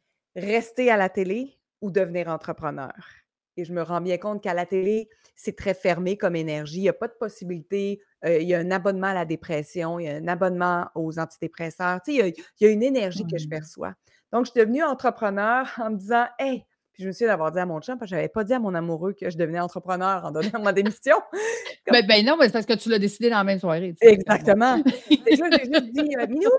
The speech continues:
Speaker 1: mais Minou, il faut vraiment que je te dise quelque chose d'important. » Je suis comme, « J'ai donné ma démission. Moi, je suis le salaire le plus élevé de la maison. C'est moi qui paye l'hypothèque. C'est moi qui paye. C'est moi qui paye, là. » Puis comme, « By the way, j'ai plus de job. »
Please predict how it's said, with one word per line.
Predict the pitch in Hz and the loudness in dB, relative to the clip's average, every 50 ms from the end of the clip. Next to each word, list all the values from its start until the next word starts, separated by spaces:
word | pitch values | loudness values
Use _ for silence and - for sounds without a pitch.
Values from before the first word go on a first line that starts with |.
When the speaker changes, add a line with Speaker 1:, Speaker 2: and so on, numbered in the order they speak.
| 554 - - | 2 -2 -8
Speaker 1:
mais | 240 226 214 | -8 -8 -6
Minou, | 220 247 262 320 381 403 | -6 -6 -4 -4 -4 -4
il | |
faut | 370 - 277 | -4 -4 -2
vraiment | 233 233 226 247 269 | -2 -2 -2 -2 -4
que | - | -6
je | |
te | 294 226 | -8 -10
dise | 214 240 262 | -10 -12 -12
quelque | - 233 208 | -12 -12 -12
chose | - 240 208 | -12 -8 -4
d'important. » | 226 208 208 226 220 226 226 349 | -4 -2 0 0 -2 -2 -4 -6
Je | 381 - | -8 -8
suis | - 330 | -8 -8
comme, « | 285 277 247 | -8 -6 -6
J'ai | 233 233 170 | -6 -6 -6
donné | 190 202 220 214 | -6 -6 -6 -6
ma | 202 185 | -6 -6
démission. | 175 190 170 160 - - 170 | -6 -8 -10 -10 -10 -12 -12
Moi, | 170 165 160 | -12 -12 -14
je | |
suis | - 170 | -16 -16
le | 160 | -18
salaire | - - 196 180 180 180 190 | -8 -4 -2 0 0 0 0
le | 180 170 | -2 -4
plus | 170 - 165 151 | -6 -8 -10 -10
élevé | 170 160 151 165 | -8 -8 -6 -6
de | 160 | -6
la | 160 151 | -6 -6
maison. | 156 147 143 147 151 151 | -6 -8 -10 -10 -14 -14
C'est | - - | -12 -10
moi | 160 170 170 | -8 -8 -8
qui | - - | -6 -4
paye | 185 180 | -4 -4
l'hypothèque. | 175 156 - - - - - - 254 | -4 -2 0 0 0 0 -4 -12 -10
C'est | - | -4
moi | 208 214 - | -2 -2 -2
qui | - - | 2 2
paye. | 190 185 180 165 - | 4 4 4 2 -2
C'est | - 247 - | -6 -8 -4
moi | 202 196 196 | -4 -4 -4
qui | - - | -4 -2
paye, | - 190 - 165 147 | -2 -2 -2 -2 -2
là. » | 151 180 160 - - 294 - - - - - - - - - | 0 0 -2 0 -2 -4 -4 -4 -2 -2 -2 -2 -2 -6 -14
Puis | 208 208 | -4 -2
comme, « | 339 330 311 - - - 180 | -2 -2 -2 -4 -8 -4 -2
By | 247 247 254 | -2 2 4
the | 254 233 | 4 4
way, | 233 269 | 4 2
j'ai | 254 233 | -2 -4
plus | 196 - 185 165 | -6 -8 -10 -12
de | 151 | -4
job. » | 151 185 180 175 156 135 - | 0 2 2 2 2 0 -6